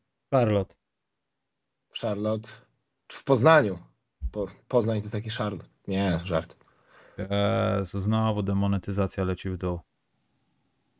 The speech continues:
Speaker 1: E, czekaj, co jeszcze? Bo przejdziemy zaraz do tych finałów, tylko muszę tutaj z zapisków wyjść newsowych. Mm, e, jest jeszcze,
Speaker 2: Jakby
Speaker 1: ale o tym, no.
Speaker 2: wiesz, co jest najdziwniejsze i najsmutniejsze w tym Charlotte zarazem?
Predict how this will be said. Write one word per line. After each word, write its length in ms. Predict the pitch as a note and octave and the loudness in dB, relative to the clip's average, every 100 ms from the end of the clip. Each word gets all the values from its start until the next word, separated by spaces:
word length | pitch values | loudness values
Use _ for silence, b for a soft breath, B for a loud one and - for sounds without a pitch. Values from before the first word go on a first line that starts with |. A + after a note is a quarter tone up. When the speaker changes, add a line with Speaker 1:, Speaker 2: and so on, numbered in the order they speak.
| _ _ _ | _ _ _
Speaker 1:
E, 140 | A#2 C3 | 2 6
czekaj, 320 | E3 D#3 C3+ | 6 6 6
co 120 | F3 | 6
jeszcze? 280 | D#3 C3+ D3+ | 6 6 6
Bo 180 | B2+ D3+ | 6 4
przejdziemy 540 | - - C#3+ E3 D#3+ | 2 2 6 6 6
zaraz 280 | C#3 D3+ C#3 | 6 6 4
do 100 | C#3+ | 2
tych 180 | C#3+ C3+ | 0 -2
finałów, 720 | - C#3 C#3+ C#3+ D3+ D3+ - | 4 6 6 6 6 4 -2
tylko 540 | - C3+ - C#3 C#3 C#3 | -4 -2 4 6 6 6
muszę 320 | C#3+ - C#3 | 4 4 2
tutaj 340 | C#3 C3+ C#3 | 4 4 4
z 40 | A#2+ | 6
zapisków 640 | C3 C3+ D3+ C#3 - B2+ - | 4 4 2 -2 2 0 0
wyjść 420 | C3 C3+ B2+ - | 2 2 2 -4
newsowych. 840 | C#3 C3 - B2 A#2+ C3 C#3+ - - _ _ _ | 0 0 4 4 6 6 4 0 -20 _ _ _
Mm, 280 | A#2+ B2+ B2+ | -4 -2 0
e, 600 | B2 B2 B2 B2 A#2+ G2 | 2 4 4 2 0 -2
jest 180 | B2 - | -2 2
jeszcze, 180 | B2+ B2 | 8 12
Speaker 2:
Jakby 200 | D3+ D#3 | 12 12
Speaker 1:
ale 80 | E3 | 12
o 40 | |
tym, 140 | D#3 D#3 | 10 6
no. 100 | C3+ B2+ B2+ B2+ | 2 2 4 10
Speaker 2:
wiesz, 240 | D#3+ F#3+ F#3 | 12 12 10
co 180 | - F#3 | 6 8
jest 300 | F3 E3 D#3+ A2+ _ _ | 8 6 -2 -12 _ _
najdziwniejsze 1300 | B2 C#3 D#3 D3 A#2+ D3 C3+ D#3 D#3+ D3+ - D3+ D3 D3 | -2 6 8 8 4 0 2 4 4 4 4 8 8 6
i 120 | C3+ | -2
najsmutniejsze 920 | C#3 D3 - C#3+ C3+ D3 C#3+ - D3 | 4 4 4 -2 0 0 2 2 2
w 320 | B2 A2+ - - | 0 -4 -14 -4
tym 200 | D3 C#3 | 0 2
Charlotte 480 | C3 C3+ B2+ C3 | 6 8 8 6
zarazem? 720 | A2+ C3+ B2+ C3+ F3+ A3+ A3 | 6 8 10 10 10 8 6